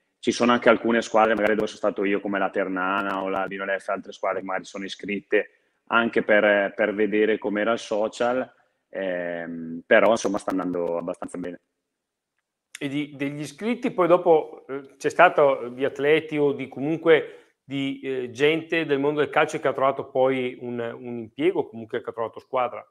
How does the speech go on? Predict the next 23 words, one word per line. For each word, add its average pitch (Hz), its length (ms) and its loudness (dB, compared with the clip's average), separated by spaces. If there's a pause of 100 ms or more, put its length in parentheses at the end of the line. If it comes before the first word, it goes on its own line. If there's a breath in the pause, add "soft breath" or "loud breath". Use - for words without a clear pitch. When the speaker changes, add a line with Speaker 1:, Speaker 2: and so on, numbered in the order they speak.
(320)
Speaker 2:
sì? 139 220 -14 (960 soft breath)
Speaker 1:
Guarda, 131 320 6
adesso 131 400 4
essendo 151 520 2
il 135 80 0
momento 123 640 0
migliore, 120 920 0
mm, - 160 -14
post 120 340 -2
mercato, 110 680 -2
diciamo, 107 720 -6
eh, 92 440 -10 (480)
eh, 92 380 -6
quindi 113 260 0
magari 113 400 4
per 113 200 0
quello 110 280 2
che 107 140 0
è 104 60 2
il 101 100 -4
trova 110 260 0
squadra 104 500 -2
ancora 104 800 -2